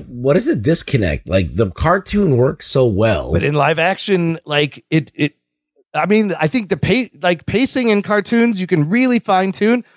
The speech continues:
Speaker 2: Why didn't it translate is a good question. That's what I was thinking, too.
Speaker 1: Like, Filoni's cartoons are actually fun.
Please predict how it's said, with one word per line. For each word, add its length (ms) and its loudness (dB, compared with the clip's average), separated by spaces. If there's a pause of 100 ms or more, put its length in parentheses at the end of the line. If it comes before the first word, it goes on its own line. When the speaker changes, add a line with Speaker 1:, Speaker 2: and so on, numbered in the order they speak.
(760)
Speaker 2:
Why 460 -2
didn't 220 -2
it 100 0
translate 560 2
is 100 2
a 60 -2
good 180 0
question. 480 -2
That's 220 -4
what 80 -2
I 100 4
was 120 -2
thinking, 380 -4
too. 380 -4 (300)
Speaker 1:
Like, 140 0
Filoni's 640 0
cartoons 580 0
are 100 2
actually 600 0
fun. 600 0